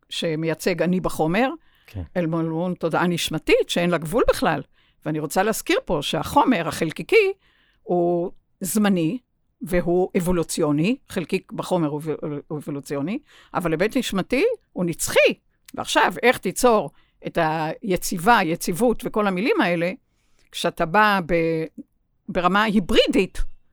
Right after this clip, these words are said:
Speaker 1: בהכלאה, שאתה אומר, "אני בא לגלם את אייל", אה, בחומר, בחומר הזמני, אבל אני מבקש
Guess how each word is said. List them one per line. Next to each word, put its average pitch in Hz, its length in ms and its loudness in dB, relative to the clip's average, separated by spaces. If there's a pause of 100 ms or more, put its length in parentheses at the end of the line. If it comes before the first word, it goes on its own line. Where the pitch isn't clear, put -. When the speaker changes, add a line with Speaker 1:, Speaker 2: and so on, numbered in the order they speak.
(100)
Speaker 1:
בהכלאה, 208 640 4 (480)
שאתה 185 280 0
אומר, 214 260 4
"אני 190 140 0
בא 214 140 4
לגלם 185 440 2 (100)
את - 180 -2
אייל", 180 400 4 (880)
אה, 170 920 2 (200)
בחומר, 202 540 4 (260)
בחומר 185 360 0
הזמני, 175 380 2 (540)
אבל 226 420 4
אני 165 480 0 (100)
מבקש 185 680 0